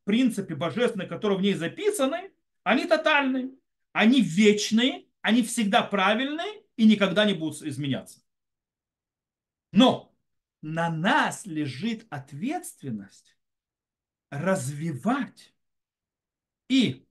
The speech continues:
делать корреляцию между нашей реальностью и между,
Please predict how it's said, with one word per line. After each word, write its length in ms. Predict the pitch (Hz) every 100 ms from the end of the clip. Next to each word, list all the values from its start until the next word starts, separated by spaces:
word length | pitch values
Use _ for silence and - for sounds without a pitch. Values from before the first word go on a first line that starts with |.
| _ -
делать 280 | 170 196
корреляцию 680 | 185 165 170 254 285 - 139
между 340 | 156 165 127 135
нашей 500 | 202 180 - 110 107
реальностью 1000 | 143 - 269 349 202 131 - - - _ _ _ _ 196
и 120 | 196
между, 840 | 196 220 330 285 165 156 208